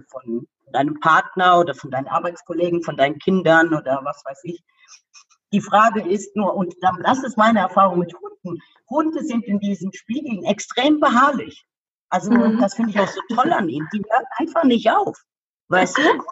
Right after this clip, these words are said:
Speaker 2: Ja.
Speaker 1: Ein Mensch, ein Mensch sagt irgendwann, komm, die kannst du vergessen, die Alte, das, das,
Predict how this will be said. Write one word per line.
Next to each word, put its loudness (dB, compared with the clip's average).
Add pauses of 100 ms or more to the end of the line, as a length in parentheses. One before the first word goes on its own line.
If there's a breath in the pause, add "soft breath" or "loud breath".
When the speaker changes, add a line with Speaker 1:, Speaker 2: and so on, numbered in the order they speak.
(180)
Speaker 2:
Ja. 2
Speaker 1:
Ein 0
Mensch, 2 (160)
ein 2
Mensch 0 (180)
sagt 0
irgendwann, 2
komm, 0
die -10
kannst -2
du -12
vergessen, -4
die -4
Alte, -4
das, -12
das, -6